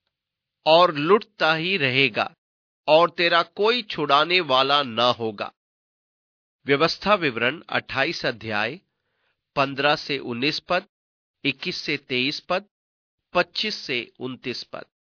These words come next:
और परमेश्वर उनको बताता चला जाता है कि यदि वे परमेश्वर को त्याग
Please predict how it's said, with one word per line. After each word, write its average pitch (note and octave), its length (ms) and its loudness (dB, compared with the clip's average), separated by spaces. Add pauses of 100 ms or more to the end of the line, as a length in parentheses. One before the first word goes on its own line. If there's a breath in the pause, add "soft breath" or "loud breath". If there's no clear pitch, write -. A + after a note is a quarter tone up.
(1160)
और G3 220 8
परमेश्वर F#3 880 2
उनको F#3 440 0
बताता C#3 600 2
चला D3 320 0
जाता B2 440 0
है D#3 180 -2
कि C#3+ 380 -4
यदि A3 220 -2
वे A3 180 -4
परमेश्वर D#3+ 760 -4
को F3+ 200 -6
त्याग B2 440 -2